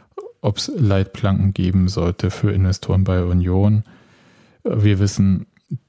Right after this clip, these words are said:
so diese klassische Investorennummer, die bei anderen Vereinen, auch vielleicht jetzt gerade Schalke oder sonst wo im Gespräch ist, die ist bei Union so erstmal nicht möglich. Die ist bei Schalke übrigens auch gar nicht so einfach möglich, weil es,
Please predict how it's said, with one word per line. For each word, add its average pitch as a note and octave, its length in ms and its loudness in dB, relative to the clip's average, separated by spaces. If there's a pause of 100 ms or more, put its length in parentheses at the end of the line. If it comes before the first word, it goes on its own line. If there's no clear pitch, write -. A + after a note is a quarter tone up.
(100)
so G2 120 2
diese F#2 320 -2
klassische - 480 -2
Investorennummer, G2+ 720 2
die F#2+ 120 -2
bei F2+ 260 -2
anderen G#2 340 4
Vereinen, G2+ 580 2 (720)
auch B2+ 240 0
vielleicht - 280 -2
jetzt G2 120 -6
gerade F#2 260 -2
Schalke G#2+ 380 -2
oder F#2+ 160 2
sonst G2 300 0
wo G#2 180 2 (440)
im G2+ 180 2
Gespräch G2 420 -2
ist, G2+ 260 -2 (600)
die G2 80 2
ist F#2+ 120 -2
bei F#2 200 0
Union F#2 400 4
so F#2 180 -2
erstmal G2 380 0
nicht F#2 140 0
möglich. A2+ 280 0
Die - 60 -12
ist - 120 -12
bei - 60 -2
Schalke - 280 -4
übrigens F#2+ 200 -4
auch - 160 -6
gar G#2+ 140 0
nicht G#2+ 140 0
so A#2 280 -2
einfach G#2+ 280 0
möglich, G#2+ 480 0 (1160)
weil F#2 380 2 (320)
es, G2 480 0